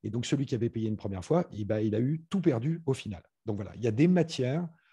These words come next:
par-, particulières où il faut regarder au cas par cas quelle est l'obligation de conclure par écrit, écrit papier ou écrit électronique. Et c'est ce vers quoi,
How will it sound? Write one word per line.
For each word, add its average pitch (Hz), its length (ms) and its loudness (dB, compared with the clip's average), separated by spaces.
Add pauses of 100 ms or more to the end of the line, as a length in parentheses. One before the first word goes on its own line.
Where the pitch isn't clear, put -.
(260)
par-, - 460 0
particulières 151 720 0
où 123 100 -2
il 123 60 -6
faut 127 120 0
regarder 117 420 -2
au 117 80 -2
cas 135 120 -2
par - 200 -2
cas 143 120 -4
quelle 117 240 -4
est 127 80 0
l'obligation 110 640 -4 (300)
de 123 140 0
conclure 123 540 -2
par 175 260 4
écrit, - 520 -2 (480)
écrit 117 480 -4
papier 160 480 -2 (180)
ou 190 200 -2
écrit 190 420 -2 (300)
électronique. 151 680 2 (1000)
Et 90 80 -6
c'est 113 140 -4
ce - 120 -4
vers 107 200 -2
quoi, 170 300 -2